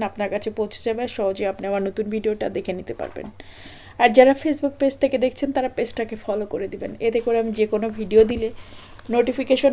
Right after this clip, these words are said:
পেয়ে যাবেন, আর সহজে আমার নতুন ভিডিওটা দেখে নিতে পারবেন। তো আজকের মতো ভিডিওটা শেষ করছি। আর শীতকালে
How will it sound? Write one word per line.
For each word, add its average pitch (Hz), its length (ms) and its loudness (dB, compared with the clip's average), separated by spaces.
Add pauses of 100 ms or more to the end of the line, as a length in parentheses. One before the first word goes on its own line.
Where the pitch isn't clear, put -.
পেয়ে 254 200 6
যাবেন, 262 220 4 (120)
আর 220 160 0
সহজে 208 340 4
আমার 214 220 2
নতুন 220 200 -2 (100)
ভিডিওটা 226 380 0 (340)
দেখে 208 300 0
নিতে 185 240 -8
পারবেন। 190 280 -6 (680)
তো 254 60 0 (160)
আজকের 247 380 2
মতো 240 180 0 (120)
ভিডিওটা 233 300 0 (100)
শেষ 233 140 2 (120)
করছি। 240 300 -2 (160)
আর 208 140 -2
শীতকালে 240 440 -2